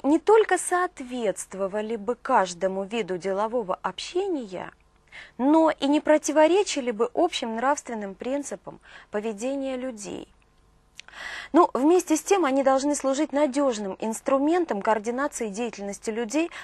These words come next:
которые вовлечены в деловое общение. Ну, не зря же вот, э, в корпоративной культуре очень часто на видное место всегда вывешивается устав организации, то есть те нравственные нормы и требования,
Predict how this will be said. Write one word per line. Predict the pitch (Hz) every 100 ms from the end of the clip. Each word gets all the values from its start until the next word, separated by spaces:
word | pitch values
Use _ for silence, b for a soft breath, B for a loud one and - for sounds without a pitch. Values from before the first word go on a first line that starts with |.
| B
которые | 240 285 262
вовлечены | 214 214 220 - 247 302
в |
деловое | 233 196 190 196 233
общение. | - 226 - - 175 170 - _ - B B
Ну, | - 339 -
не | 254
зря | 285 311 370 359
же | 247 196 175 -
вот, | 202 226 - - _
э, | 196 190 185
в | 180 - - -
корпоративной | - 240 262 269 294 240 214
культуре | 247 240 - 339 330 175 - B
очень | - 254 269
часто | 269 320 330 - - 185 170 -
на | 208 247
видное | 269 226 247
место | 285 285
всегда | 202 - 196 262
вывешивается | 220 220 240 208 202 - 214 196 B -
устав | 240 - 294 247 220
организации, | 190 208 220 226 220 180 - - 160 - B B
то | -
есть | 240 - _ -
те | 311
нравственные | 262 262 247 - 226 233
нормы | 233 269 339 330 214
и | -
требования, | - 277 330 254 196 170